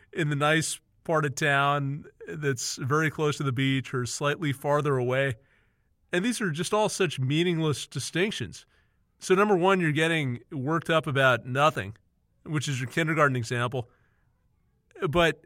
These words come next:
the more distressing part of this is that you lose the opportunity to really do something great,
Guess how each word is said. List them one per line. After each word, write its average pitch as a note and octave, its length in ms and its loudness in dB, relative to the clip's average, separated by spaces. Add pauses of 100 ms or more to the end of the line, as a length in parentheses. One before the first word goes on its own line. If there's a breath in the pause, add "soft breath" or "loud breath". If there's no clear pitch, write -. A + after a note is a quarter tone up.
the D#3+ 180 -2
more F#3+ 460 2 (2000)
distressing D#3+ 760 0
part D#3 280 2
of D#3 100 0
this A2+ 360 -4 (680)
is D3+ 140 0
that E3+ 280 2
you E3+ 160 0
lose G3+ 240 0
the E3+ 140 4
opportunity D#3+ 760 2 (120)
to E3 120 -4
really F3 300 2
do D3 220 -2
something D#3 340 -2
great, C3 360 -2